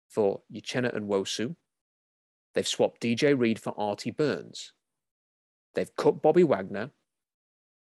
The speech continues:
and they've added Quinton Jefferson. They've retained Al Woods. They've swapped Ethan Posick for Austin Blythe. They've swapped Gerald Everett for Noah Fant, and Shelby Harris has come in.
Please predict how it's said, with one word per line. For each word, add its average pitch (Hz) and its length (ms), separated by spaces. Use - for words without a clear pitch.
and 98 120
they've 95 180
added 113 300
Quinton 101 400
Jefferson. - 480
They've 98 180
retained 143 600
Al 113 220
Woods. - 500
They've 101 140
swapped - 340
Ethan 147 320
Posick 127 460
for - 140
Austin 107 320
Blythe. 147 520
They've 98 140
swapped - 260
Gerald 104 320
Everett 113 400
for - 140
Noah 98 220
Fant, 123 500
and 110 100
Shelby 110 340
Harris 92 340
has - 120
come - 160
in. - 140